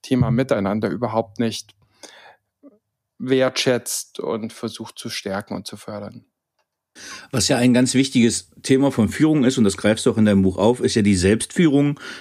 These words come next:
Speaker 2: Also das, ich glaube, das merken wir auch beide als Coaches, dass wir auch bei den Führungskräften selbst immer sehr stark ansetzen. Ähm, und du hast ein extra Kapitel auch dazu und es geht um konstruktive Selbstführung.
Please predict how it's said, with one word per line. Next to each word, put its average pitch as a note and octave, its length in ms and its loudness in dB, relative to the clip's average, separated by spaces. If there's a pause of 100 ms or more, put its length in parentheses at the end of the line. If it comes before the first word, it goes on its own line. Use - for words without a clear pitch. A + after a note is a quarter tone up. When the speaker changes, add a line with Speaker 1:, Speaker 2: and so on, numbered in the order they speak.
Speaker 2:
Also G#2 160 2
das, G#2 120 2
ich - 60 -8
glaube, G#2 140 4
das G2 100 0
merken G#2+ 240 2
wir G#2+ 80 4
auch F#2 60 0
beide G#2 240 2
als G2 160 0
Coaches, C#3+ 420 0
dass A2+ 180 -2
wir A2 120 4
auch G2 40 -4
bei G#2+ 100 2
den G2+ 100 2
Führungskräften A#2 600 0
selbst A2 300 0
immer A#2+ 220 4
sehr A#2 180 2
stark A#2 260 -2
ansetzen. D3 640 2 (440)
Ähm, B2 540 4 (540)
und C3 180 4
du D#3+ 100 4
hast G3 160 0
ein E3+ 60 2
extra D3+ 260 0
Kapitel D#3+ 400 2
auch D3 120 0
dazu D3+ 560 2 (280)
und C3+ 200 2
es B2 100 -6
geht C#3 160 0
um C3 300 2
konstruktive D3 840 0
Selbstführung. G2 920 0